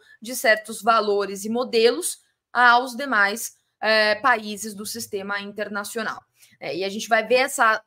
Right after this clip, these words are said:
forma de influência, não apenas da forma militar, com essas intervenções militares, essas operações militares que os Estados Unidos vão realizar, mas também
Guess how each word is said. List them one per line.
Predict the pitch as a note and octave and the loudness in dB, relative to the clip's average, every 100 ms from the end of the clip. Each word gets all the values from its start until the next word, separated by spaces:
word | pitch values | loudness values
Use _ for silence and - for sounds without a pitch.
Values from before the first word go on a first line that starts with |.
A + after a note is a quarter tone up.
| _ | _
forma | B3+ C4 D4+ B3+ | 0 0 2 -2
de | G#3 | -2
influência, | A3+ A3+ A3+ G#3+ C4 - F4 - _ _ | -8 -8 -8 -6 -6 -6 -10 -12 _ _
não | B3 D4+ | 0 0
apenas | A#3+ A#3+ A3 G3+ | 2 0 0 -2
da | G3+ G3+ | -2 -2
forma | G3+ G3 F#3+ | -2 -4 -4
militar, | G3+ A3+ B3+ B3+ A#3+ F4 - _ | -6 -8 2 6 6 4 -6 _
com | A3 G#3 | -6 -4
essas | G3+ G3+ G3 _ _ | -4 -6 -8 _ _
intervenções | A3 A3 G3+ G#3 G3+ G3+ A#3 A#3 B3+ G3 G3 - _ _ - | -10 -8 -8 -8 -8 -8 -4 0 -2 -2 -8 -10 _ _ -8
militares, | G#3 G3+ G3+ G#3+ G3+ A#3 F4 - - _ | -6 -6 0 2 4 4 2 -4 -8 _
essas | F#3+ F#3+ | -12 -8
operações | G#3 A3+ A3 G#3+ - A#3 C4+ C#4+ | -6 -2 -2 -2 -4 -2 -2 -4
militares | G#3 G#3 G3+ G3 F#3 F3 - | -8 -12 -4 0 0 0 -10
que | G3 | -16
os | |
Estados | F#3 - F#3 F#3 | -10 -4 -4 -4
Unidos | F3+ F3+ F3 | -18 -16 -10
vão | F3+ | -10
realizar, | F#3 F#3 F3+ F#3 F#3 A3 - _ _ _ _ _ | -4 -6 -6 0 2 2 0 _ _ _ _ _
mas | C4 C#4 D4 | 6 6 4
também | D#4 D4+ A3+ A3 B3 | -6 -2 0 0 -2